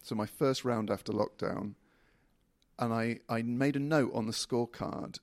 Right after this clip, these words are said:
of every shot I lost, by which I mean, like, a genuine unforced error, not just not quite how it, you imagined it turning out,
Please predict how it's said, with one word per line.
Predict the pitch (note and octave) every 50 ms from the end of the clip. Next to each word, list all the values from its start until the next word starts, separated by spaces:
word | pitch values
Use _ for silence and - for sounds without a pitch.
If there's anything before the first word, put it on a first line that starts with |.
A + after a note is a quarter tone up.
| _ _ -
of | A#2 A2
every | A#2+ B2 B2 C#3 C3 B2+
shot | - - - - - - B2 A2 - - _ _ _ _ _ _ - -
I | A2 G#2+
lost, | A2 A2+ A2+ G#2+ G2 - - - - - - - - _ _ _ _ _ _ -
by | A#2+ A#2
which | A#2+ B2 - - -
I | A#2
mean, | A2+ A#2 A#2 A2+ G#2+
like, | G#2+ G#2 -
a | G#2+
genuine | G#2 - - C3 B2+ B2+ B2 A#2 A2+ A2
unforced | A2 G#2 G#2 G2+ - A2 - - - - -
error, | - - - - - - - -
not | D3+ D#3 - -
just | - B2 A2+ - - _ -
not | G2 B2 A2+ -
quite | - - A2 G#2 -
how | A2 G#2+ G2+ -
it, | - - _ _ -
you | A2 A2 A2 A2
imagined | G#2+ G#2+ G#2 G2 G2+ - G#2 G2+
it | G#2 -
turning | - G#2+ G#2+ G2 G2+ G#2
out, | G#2 G2+ - -